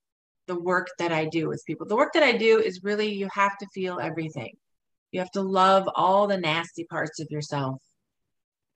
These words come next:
Um, the parts that you don't wanna think are even there.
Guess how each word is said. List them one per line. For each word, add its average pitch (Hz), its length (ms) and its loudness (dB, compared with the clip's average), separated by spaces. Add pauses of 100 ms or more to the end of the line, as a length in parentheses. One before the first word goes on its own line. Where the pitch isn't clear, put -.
(160)
Um, 156 520 0 (600)
the 196 80 -6
parts 185 300 -4
that - 100 -6
you 185 100 -4
don't 175 220 -2
wanna 170 180 -2 (180)
think 175 200 -4
are 160 120 -2
even 165 360 -2
there. 147 580 0